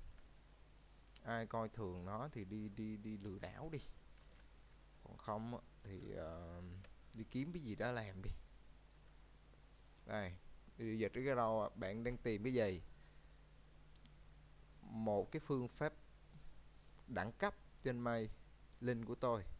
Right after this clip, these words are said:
cho hai trăm đô autopilot daily. Rồi. Mấy anh em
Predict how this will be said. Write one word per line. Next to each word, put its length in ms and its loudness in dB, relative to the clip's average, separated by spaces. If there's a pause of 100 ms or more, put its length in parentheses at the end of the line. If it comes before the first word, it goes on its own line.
(560)
cho 220 4
hai 320 2
trăm 220 0
đô 120 6
autopilot 760 2
daily. 280 0 (600)
Rồi. 140 -2 (1160)
Mấy 160 4
anh 140 4
em 180 4